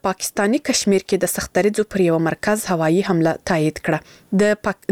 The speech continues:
د هندوستان د بهرنیو چارو مرستیال وزیر ویجی ګوکھلی وایي، د هیواد هوایي ځواکونو یې په پاکستان کې دننه د بالاکوټ په سیمه کې د سختدریځو یو مرکز په نقشه کړی دی.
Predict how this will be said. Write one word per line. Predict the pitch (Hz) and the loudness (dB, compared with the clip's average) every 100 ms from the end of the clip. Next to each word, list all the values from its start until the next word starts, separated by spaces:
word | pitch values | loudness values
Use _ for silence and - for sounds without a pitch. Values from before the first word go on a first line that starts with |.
| 196 | 2
د | 202 208 | 2 0
هندوستان | 196 - - 277 285 | -2 -4 -2 0 2
د | 190 | 0
بهرنیو | 170 175 190 - | 0 2 0 0
چارو | 220 214 180 | 0 2 0
مرستیال | 156 - 269 311 226 | 0 -2 0 2 2
وزیر | 202 220 - - - - | 2 0 -2 -14 -4 0
ویجی | 208 277 269 202 | 2 2 2 2
ګوکھلی | 240 - - 185 175 | 2 0 0 0 2
وایي، | 202 226 240 - - - 190 | 2 2 -2 -8 -14 -4 2
د | 226 233 | 2 2
هیواد | 226 220 269 233 | 0 0 0 0
هوایي | 214 190 214 220 | 0 2 2 0
ځواکونو | 175 - 226 233 | -2 0 0 2
یې | 226 226 | 2 2
په | 214 208 - | 0 0 -4
پاکستان | 175 - - 262 285 262 | -6 -6 -4 -2 0 -2
کې | 175 | 0
دننه | 190 254 247 180 | 2 2 2 2
د | 175 | 2
بالاکوټ | 170 160 - 262 - 202 | 0 0 -2 -2 -2 -4
په | - | 0
سیمه | 202 196 | -2 0
کې | 214 - - - 185 | -2 -4 -14 -4 -2
د | 180 | -2
سختدریځو | 180 - 190 196 208 185 | -6 0 0 2 2 2
یو | 170 | 0
مرکز | 165 - 202 - | -2 -4 -4 -2
په | 165 | -4
نقشه | 160 - - | -2 -4 0
کړی | 156 | 0
دی. | 151 | 0